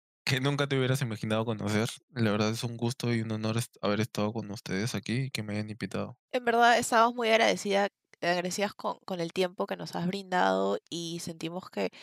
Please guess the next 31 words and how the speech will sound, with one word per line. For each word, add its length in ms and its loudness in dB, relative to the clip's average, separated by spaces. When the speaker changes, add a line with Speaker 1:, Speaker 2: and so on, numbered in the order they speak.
Speaker 2:
y 60 -8
siento 200 4
que 120 4
tu 160 0
experiencia 640 2
es 140 0
una 120 -4
experiencia 360 0
muy 200 -8
importante. 560 -2
O 60 0
sea, 240 2
como 160 -10
dice 440 0
Lu, 300 -2
tienes 500 2
una 180 -6
visión 480 -4
muy, 280 -14
muy 280 -4
madura, 600 4
pero 160 10
también 320 0
muy 100 -4
certera 680 4
de, 300 0
de 120 -4
cómo 300 -4
son 220 -2
las 200 2
cosas 640 2